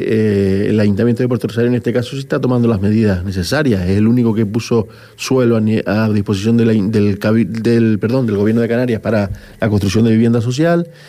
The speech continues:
Es el que está impulsando, eh, este ente para generar vivienda. En fin, el que, bueno, estamos ten-, teniendo conversaciones con la sareb para tratar, tratar de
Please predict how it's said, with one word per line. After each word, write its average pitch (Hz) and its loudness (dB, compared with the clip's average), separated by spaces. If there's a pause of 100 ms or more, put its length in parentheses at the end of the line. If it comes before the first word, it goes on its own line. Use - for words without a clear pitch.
(300)
Es 123 2
el 113 2
que 107 2
está 110 -2
impulsando, 113 0
eh, 107 2
este 117 0
ente 123 -2
para 107 -2 (180)
generar 110 2
vivienda. 151 0 (420)
En 117 0
fin, 131 0 (140)
el 107 0
que, 104 2 (260)
bueno, 135 0
estamos 117 0
ten-, 110 2
teniendo 113 2
conversaciones 113 0
con 113 -2
la 107 0
sareb 123 -2 (500)
para 117 0
tratar, 113 0 (160)
tratar 113 0
de 113 2